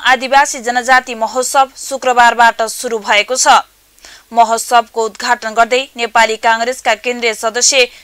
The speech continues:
शङ्कर भण्डारीले देशको सनातन धर्म संस्कृतिको जगेर्ना गर्नुपर्ने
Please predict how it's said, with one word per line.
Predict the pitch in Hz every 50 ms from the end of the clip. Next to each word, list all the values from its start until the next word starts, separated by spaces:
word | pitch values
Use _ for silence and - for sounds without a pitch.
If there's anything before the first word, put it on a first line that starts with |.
| -
शङ्कर | - - - 254 233 226 240 226 208
भण्डारीले | 208 233 220 220 233 240 247 262 247 254 233 - - - _ _ _ _ -
देशको | 208 233 277 302 - - - 339 339
सनातन | - - 285 254 254 254 269 262 - 262 233 214 196
धर्म | 240 240 247 247 254 262 262 262 _ -
संस्कृतिको | - - 247 240 247 - - 269 247 302 294 - 254 226
जगेर्ना | 185 233 240 233 262 269 247 240 233
गर्नुपर्ने | 208 233 233 226 233 - 247 233 226 226 220 196